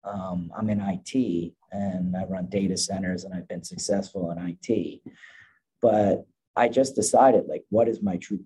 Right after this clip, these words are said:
purpose in life? Like, what am I really meant to do in this world?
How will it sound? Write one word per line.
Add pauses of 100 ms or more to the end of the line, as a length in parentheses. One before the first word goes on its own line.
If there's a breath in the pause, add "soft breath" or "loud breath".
purpose
in (100)
life? (100)
Like, (100)
what
am
I (100)
really
meant
to
do
in
this
world?